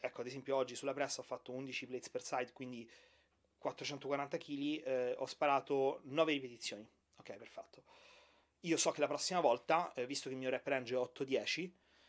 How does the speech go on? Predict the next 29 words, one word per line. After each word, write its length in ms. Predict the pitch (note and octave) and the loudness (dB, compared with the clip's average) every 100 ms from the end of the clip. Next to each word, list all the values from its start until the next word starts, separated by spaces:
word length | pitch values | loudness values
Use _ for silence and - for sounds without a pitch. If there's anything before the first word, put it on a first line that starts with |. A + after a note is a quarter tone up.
| _ _ _ | _ _ _
sul, 460 | - B2+ B2 A#2+ A#2 | -10 -6 0 0 0
su 140 | A#2+ | -4
questo, 600 | C3+ - C3 B2+ B2 A#2+ | -6 -4 -2 0 2 0
eh, 40 | A2+ | -2
primo 240 | C3+ C3 | -2 0
loading 260 | B2 C3 D3 | 0 -2 -6
set, 540 | - - - - D3+ | -2 -2 -4 -2 0
la 100 | C3 | 0
prossima 300 | C#3 - E3 | -2 -4 2
volta 520 | D#3+ C#3 - D#3+ - - _ - | 4 4 4 2 2 -4 _ -10
metterò 300 | C#3 E3 D3+ | 0 4 4
sempre 300 | D#3 C3+ B2 | 2 -6 -8
quattrocentoquaranta 720 | - C3+ C#3 B2+ A#2+ A#2+ - | -6 -10 -8 -6 -6 -4 -6
chili 340 | A#2 A#2 D3 - - - _ _ | -4 -8 -8 -16 -20 -20 _ _
e, 300 | F3 E3 D3+ | 6 6 6
eh, 760 | D3+ C#3+ C#3 C3+ C3 C3 B2+ - | 4 6 4 4 2 2 2 0
proverò 540 | D#3 F3 F#3+ D3+ D3 | 2 8 10 10 8
a 80 | - | 4
far 200 | - C#3+ | -4 -2
uscire 300 | D3 - C3+ | -2 -4 -4
più 120 | C3 | -8
di 100 | B2 | -10
nove 200 | A#2+ A#2 | -6 -4
ripetizioni, 500 | A2+ A2+ A2+ - G#2+ | -4 -8 -10 -10 -8
quindi 180 | A#2 A#2+ | -12 -12
proverò 300 | A#2 C#3 B2+ | -2 4 4
a 40 | A#2+ | 4
farne 340 | - A2 A2+ | -2 -8 -8
dieci. 380 | G#2 F#2 - | -8 -8 -8